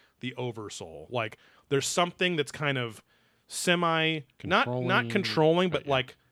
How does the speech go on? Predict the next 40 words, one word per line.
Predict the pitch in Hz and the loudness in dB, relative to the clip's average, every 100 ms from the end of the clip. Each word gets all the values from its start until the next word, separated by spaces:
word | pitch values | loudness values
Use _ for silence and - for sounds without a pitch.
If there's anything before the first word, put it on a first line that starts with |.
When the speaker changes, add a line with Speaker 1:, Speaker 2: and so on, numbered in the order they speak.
| _ _ _ | _ _ _
Speaker 1:
um, | 143 127 120 110 104 - - _ _ _ - | 0 2 2 -2 -8 -14 -16 _ _ _ -6
it, | 147 - | -6 -2
it | 147 | 0
has | 143 | 0
created | - - 151 165 147 | -2 -2 0 0 -2
the | |
pathways | 143 - 143 139 127 113 104 | -8 -2 0 0 -2 -6 -6
for | 117 120 | -8 -6
everything, | 117 113 107 - 107 104 | -6 -6 -8 -8 -10 -6
and | |
Speaker 2:
Yeah. | 104 | -8
Speaker 1:
now | 107 | -6
everything's | 120 127 120 - | -6 -6 -6 -10
just | 113 - | -12 -8
going | 110 107 104 | -8 -8 -10
on | 98 87 | -16 -18
them, | 82 82 | -20 -20
right? | 90 120 | -12 -12
Speaker 2:
Right. | - | -12
Speaker 1:
And | 117 113 | -12 -10
so, | - 110 104 104 - _ _ _ | -6 -4 -6 -8 -14 _ _ _
um, | 123 113 104 104 | -4 -4 -4 -2
but | 147 | 2
yeah, | 156 117 | 4 4
I'm, | 120 | 2
I'm | 131 131 | -2 -2
actually | 135 120 | -2 -2
shocked | - 113 113 | -2 -2 -4
they | |
didn't, | 107 104 110 | -8 -10 -12
like, | 98 - | -12 -10
bring | 101 | -10
that | 95 92 | -10 -12
up. | 90 | -8
But | - 110 - _ _ | -4 -4 -6 _ _
there | 160 | 2
isn't | 277 349 | 4 2
a | 254 | 0
ton | - 170 175 | 0 2 4
of | 143 123 117 110 - | 4 2 2 -2 -12